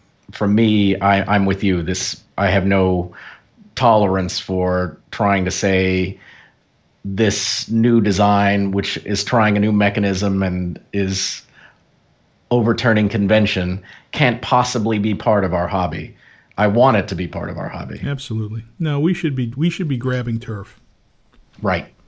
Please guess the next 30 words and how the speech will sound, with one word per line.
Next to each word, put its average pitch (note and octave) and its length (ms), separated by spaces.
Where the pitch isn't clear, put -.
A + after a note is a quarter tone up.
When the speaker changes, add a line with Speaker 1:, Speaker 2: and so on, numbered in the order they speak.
Speaker 2:
Well, D#3 240
Jason, G3 380
that's F3 200
a D#3 60
great D3+ 260
place, - 580
uh, B2 380
to C3 140
conclude. C#3+ 520
I, C3 220
I D#3+ 60
appreciate F3 480
you D3 80
taking D#3 320
the C3 80
time. C3+ 400
So C#3 180
good C#3 160
to C3 80
talk C#3 300
to D3+ 100
you C#3 100
in C3+ 80
this B2+ 160
fashion. C#3 600
And, C3 400
uh, B2 240
let D#3+ 80
me D#3 240
just C3+ 320